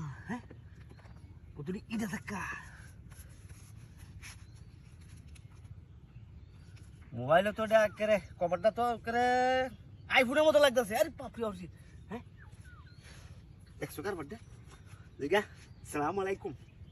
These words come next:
আরে, ইটা কই আমার ভাই দেখিছেন তে? আরে কত রে, তোর নিয়ে আইছি, জামাই ভাই যেতেছি, হায় হায়। কিটা করে এটা? হায়। এ মনে আছে না কোনো দেখছি না? হ্যাঁ? এই নতুন জামাই ভাই যেতেছি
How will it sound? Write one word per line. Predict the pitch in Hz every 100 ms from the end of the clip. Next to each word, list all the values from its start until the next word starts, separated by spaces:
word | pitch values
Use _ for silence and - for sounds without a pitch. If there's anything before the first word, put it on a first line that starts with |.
| - - 427
আরে, | 440 427 381 - - - -
ইটা | 370 415
কই | 381 359 320
আমার | 302 - -
ভাই | 254 330
দেখিছেন | 294 320 349 320
তে? | 311 269 - - - - - - -
আরে | 403 381
কত | 381
রে, | 392 -
তোর | 403 392
নিয়ে | 427
আইছি, | 311 370 370 320
জামাই | 381 403
ভাই | 392
যেতেছি, | 415 370 359 392 349
হায় | 339
হায়। | 277 - - - - - - - - -
কিটা | 302 370
করে | 403
এটা? | 392 359 302
হায়। | 349 - - - - -
এ | 240
মনে | 302 330
আছে | 339
না | 339
কোনো | 339 349
দেখছি | 277 294
না? | 247 320 320 - - - - - - - - -
হ্যাঁ? | 392
এই | 403
নতুন | 415 392
জামাই | 415 427
ভাই | 427 403
যেতেছি | 415